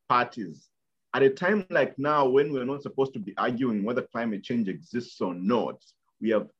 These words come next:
sects of people in society that are still against the, the, I mean, the, the sheer and horrible reality that things are changing. The world is interconnected.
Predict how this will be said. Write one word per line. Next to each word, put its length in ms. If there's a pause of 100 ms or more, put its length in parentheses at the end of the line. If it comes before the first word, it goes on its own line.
sects 460
of 200
people 280
in 120
society 540
that 160
are 100
still 360
against 500 (480)
the, 200
the, 160
I 40
mean, 240 (200)
the, 200
the 80
sheer 720 (420)
and 120
horrible 580 (140)
reality 520
that 240 (540)
things 180
are 60
changing. 580
The 80
world 220
is 160
interconnected. 800